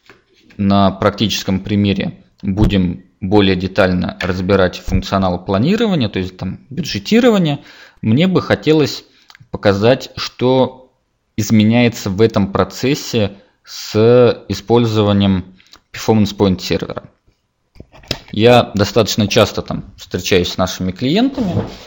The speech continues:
и, а, как у них чаще всего устроен процесс бюджетирования? Ну, ни для кого не секрет, что, наверное, там процентов семьдесят-восемьдесят наших российских компаний для бюджетирования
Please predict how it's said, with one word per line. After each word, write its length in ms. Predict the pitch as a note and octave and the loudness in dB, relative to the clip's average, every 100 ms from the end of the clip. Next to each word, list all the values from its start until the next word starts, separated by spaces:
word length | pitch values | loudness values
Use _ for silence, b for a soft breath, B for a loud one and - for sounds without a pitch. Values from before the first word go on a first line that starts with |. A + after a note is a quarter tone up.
| B B B B _ _ | B B B B _ _
и, 380 | B2+ F3+ G3 C#3+ A#2+ - - | -2 0 0 0 -4 -14 -6
а, 520 | G#2+ G#2+ G#2 F#2+ F#2+ - _ _ _ _ _ _ _ _ _ _ _ _ _ _ _ _ | -2 0 0 -2 -4 -16 _ _ _ _ _ _ _ _ _ _ _ _ _ _ _ _
как 260 | - F#3 F#3+ | 0 0 2
у 60 | A2+ | 2
них 400 | C3 E3+ - - | 2 0 -6 -6
чаще 360 | - A2+ - | 2 2 2
всего 520 | F#2+ - F#2 A#2 A#2 - | -4 -4 -2 0 -2 -4
устроен 600 | - - G#2+ A#2 A2+ F#2+ | -10 -4 0 2 2 -2
процесс 440 | - - G#2+ G2+ | -6 -4 -2 -2
бюджетирования? 1000 | F2 F#2 F#2 - F#2 E2 - - - - b b b b b | -4 -4 -6 -6 -6 -6 -8 -10 -12 -14 b b b b b
Ну, 220 | - D#3+ - | -2 -2 0
ни 100 | G#2+ | 0
для 140 | G#2+ G#2+ | 2 2
кого 240 | B2 A2+ | 2 4
не 80 | G#2 | 2
секрет, 400 | - - F3 G3+ | 0 0 0 0
что, 200 | - G#2 | -2 -2
наверное, 380 | F#2+ A2 A#2+ F#2 | 0 0 0 -4
там 240 | F2+ F#2 | -4 -6
процентов 560 | - - - G#2 F#2+ - | -4 -4 0 -2 -2 -2
семьдесят-восемьдесят 1040 | G#2+ G2+ F#2 - G2+ G2 F2+ - - - | 0 0 -2 -6 -4 -4 -6 -10 -8 -4
наших 260 | F#2 - | -6 -6
российских 500 | - - F#2 - F2+ | -6 -6 -6 -10 -12
компаний 500 | - G2 - F3+ F3+ | -8 -4 0 2 2
для 180 | F#2+ G2 | 0 0
бюджетирования 880 | F#2+ F#2+ F#2 - D#3 D3+ C3 A2 | -2 -4 -6 -4 -2 0 0 -2